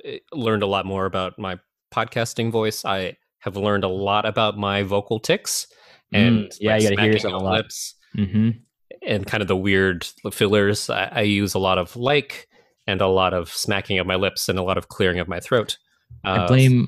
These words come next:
Speaker 2: I blame Frankie for the likes. I, I was like free for quite a while, and I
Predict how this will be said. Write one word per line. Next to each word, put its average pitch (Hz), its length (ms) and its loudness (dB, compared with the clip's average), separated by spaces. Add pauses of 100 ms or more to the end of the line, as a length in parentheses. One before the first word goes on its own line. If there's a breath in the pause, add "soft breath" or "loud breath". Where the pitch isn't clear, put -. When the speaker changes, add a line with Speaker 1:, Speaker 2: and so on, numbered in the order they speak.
(100)
Speaker 2:
I - 100 -2
blame 113 220 4
Frankie 101 340 2
for - 140 -2
the 92 100 4
likes. 90 460 0 (100)
I, 101 240 0
I 104 140 0
was 117 280 2
like 98 340 2
free - 260 0
for 90 140 -2
quite 92 360 -2
a 92 60 2
while, 95 520 2 (280)
and 90 640 0
I 87 720 2